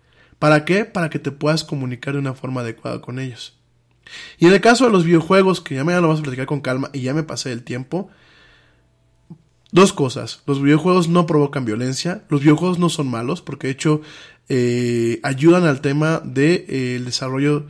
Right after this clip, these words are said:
psico-, psicomotriz de muchas cuestiones,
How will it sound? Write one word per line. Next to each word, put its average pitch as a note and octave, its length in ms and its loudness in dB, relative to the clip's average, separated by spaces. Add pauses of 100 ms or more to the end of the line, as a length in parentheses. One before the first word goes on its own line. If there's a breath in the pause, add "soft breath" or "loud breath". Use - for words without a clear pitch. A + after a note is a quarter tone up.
(120 loud breath)
psico-, A#2+ 800 -4
psicomotriz C3 720 -2
de F#3 80 -2
muchas C#3 380 -6
cuestiones, B2 720 -12